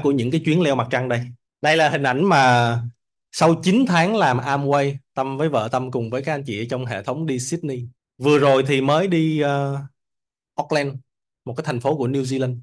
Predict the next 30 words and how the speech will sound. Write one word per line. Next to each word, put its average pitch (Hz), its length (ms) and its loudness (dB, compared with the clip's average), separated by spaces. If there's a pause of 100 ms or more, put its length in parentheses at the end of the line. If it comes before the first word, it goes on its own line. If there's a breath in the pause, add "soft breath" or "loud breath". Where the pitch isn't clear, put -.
(240)
Tháng 190 180 0
tư 170 200 6
này 123 260 2
thì, 117 340 0
ờ, 110 440 -2 (240)
mọi 117 140 -2
người 120 140 2
sẽ 127 120 -2
đi 131 320 -2 (120)
Nhật 120 200 -4 (160)
với 143 440 -2
Hàn 110 140 -4
Quốc. 143 140 -2 (840)
Mười 117 180 0
một 113 200 -2
ngày 113 260 -4
ở 110 160 -4
trên 127 200 -2
một 117 160 -4
cái 139 180 -4
du 123 120 -2
thuyền. 107 300 -4 (420)
Rồi 123 180 -2
kế 156 120 4
đến 175 220 4
nữa 123 160 2
sẽ 127 160 0
là 117 420 0 (300)
đi 131 180 -2
Pháp. 139 160 -2